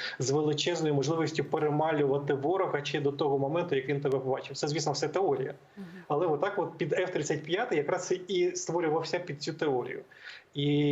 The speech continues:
Speaker 1: різниця з Рафалем, звісно, хоча б, ну, якщо брати,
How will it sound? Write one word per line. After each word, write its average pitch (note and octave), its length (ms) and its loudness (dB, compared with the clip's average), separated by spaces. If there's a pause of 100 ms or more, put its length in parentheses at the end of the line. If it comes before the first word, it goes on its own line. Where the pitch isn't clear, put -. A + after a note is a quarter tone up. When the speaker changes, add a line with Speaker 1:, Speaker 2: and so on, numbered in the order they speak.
(180)
Speaker 1:
різниця E3 400 2
з C3+ 80 0
Рафалем, F3 580 2
звісно, C#3+ 520 0
хоча C#3+ 340 0
б, C3 120 -6 (520)
ну, D#3 80 -2
якщо C3 200 0
брати, C3 480 -2